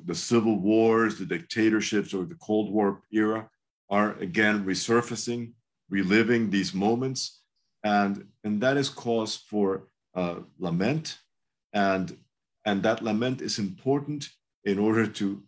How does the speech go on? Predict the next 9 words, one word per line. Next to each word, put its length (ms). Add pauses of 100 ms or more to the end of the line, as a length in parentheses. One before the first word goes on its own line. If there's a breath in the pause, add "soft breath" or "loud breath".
(140)
also 400
understand 600
the 100
realities, 960 (260)
uh, 280 (140)
and 160
the 60
possibilities 840
for, 380